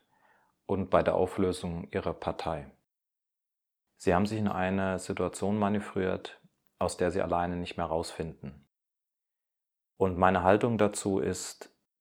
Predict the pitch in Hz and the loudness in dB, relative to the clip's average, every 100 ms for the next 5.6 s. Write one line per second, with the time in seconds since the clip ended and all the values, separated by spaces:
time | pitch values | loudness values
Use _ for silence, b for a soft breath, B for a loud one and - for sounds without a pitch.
0 | _ - 92 - - - 92 101 113 117 | _ 4 4 4 -6 -6 -2 2 4 4
1 | 117 117 87 87 - 95 92 92 98 98 | 0 -6 -6 -6 0 2 2 0 0 0
2 | 95 - _ _ 101 101 92 92 92 98 | -2 -8 _ _ -4 -2 0 0 2 0
3 | - 104 92 82 85 110 120 90 87 85 | 0 -2 -2 0 4 4 4 -2 -4 -6
4 | - 95 95 90 - - - 87 104 - | -6 -6 -2 -2 -4 -8 -2 2 2 2
5 | 98 90 92 - 101 98 | -2 0 -4 -4 -2 -2